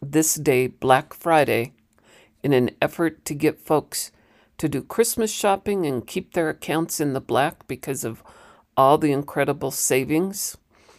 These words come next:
I was out and about in stores by six A M this morning, and they were virtually deserted. Remembering on past Black Fridays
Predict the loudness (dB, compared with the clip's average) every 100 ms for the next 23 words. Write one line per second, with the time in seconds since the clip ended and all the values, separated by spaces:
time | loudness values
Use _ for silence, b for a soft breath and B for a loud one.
0 | B B 0 4 4 4 4 4 -2 0
1 | 0 0 -2 -4 -6 -6 -4 -4 -4 -4
2 | -4 -4 -2 -4 -2 -2 0 0 -2 -4
3 | -4 -6 -4 -4 -4 -8 -12 b b b
4 | b b b _ 0 4 2 2 0 -2
5 | -2 -2 -2 -4 -2 -2 -4 -8 _ -14
6 | -6 -4 -2 -2 -2 -6 -8 -20 _ _
7 | _ _ _ _ _ _ B B B B
8 | B B 2 4 4 4 4 4 4 0
9 | -2 -6 -2 -2 -4 -2 0 0 -4 0
10 | 2 2 0 -2 -4 -6